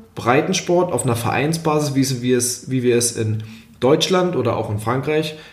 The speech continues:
und England kennen, sondern es läuft alles in Amerika über die Schulen. Es gibt die Highschools, College, all diese ganzen, die Universitäten, die alle ihre Sportteams haben und dann dort die Kinder fördern,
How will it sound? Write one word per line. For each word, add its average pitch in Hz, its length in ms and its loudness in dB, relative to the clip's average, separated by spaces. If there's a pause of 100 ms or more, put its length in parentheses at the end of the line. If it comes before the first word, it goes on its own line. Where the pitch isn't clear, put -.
(140)
und 110 180 -4
England 113 420 0
kennen, 190 400 -2 (320)
sondern 123 220 0
es 135 160 0
läuft 127 320 0
alles 165 240 0
in 143 80 -4
Amerika 165 480 0
über 160 200 0
die 143 140 0
Schulen. 127 400 2
Es 110 160 -2
gibt - 240 -2 (380)
die 113 100 -2
Highschools, 165 560 2
College, 156 680 2 (340)
all 127 160 -2
diese 127 220 -2
ganzen, 123 340 -4
die - 80 -4
Universitäten, 135 680 2
die - 160 -2
alle 147 200 2
ihre 135 260 0
Sportteams 170 760 -2
haben 185 360 0
und 139 180 -2
dann 131 240 0
dort 139 340 0
die 139 120 -6
Kinder 131 320 -2
fördern, 175 580 -2